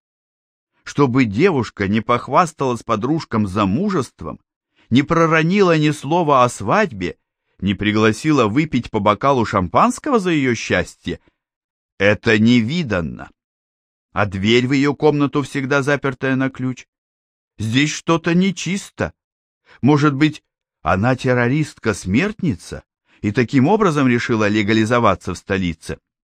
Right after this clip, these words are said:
"Помилуй, дорогая, она и так проучилась в Москве пять лет. Могла устроить сколько угодно террористических актов. Для этого ей не нужно было выходить замуж,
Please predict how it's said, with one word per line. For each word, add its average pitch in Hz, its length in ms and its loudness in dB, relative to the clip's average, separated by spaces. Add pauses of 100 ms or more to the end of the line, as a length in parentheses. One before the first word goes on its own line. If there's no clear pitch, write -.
(600)
"Помилуй, 85 520 -2
дорогая, 80 720 -4 (640)
она 101 260 0
и 104 60 0
так 127 260 -2
проучилась 104 600 -2
в - 20 -8
Москве 107 420 -2
пять 110 320 -2
лет. 85 340 -6 (560)
Могла 117 300 2
устроить 139 460 0
сколько 143 300 -2
угодно 131 580 2
террористических 104 1080 -2
актов. - 460 -8 (460)
Для 117 160 2
этого 156 300 2
ей 143 200 2
не 147 120 0
нужно 139 360 0
было 120 280 2
выходить 101 500 -2
замуж, 107 500 0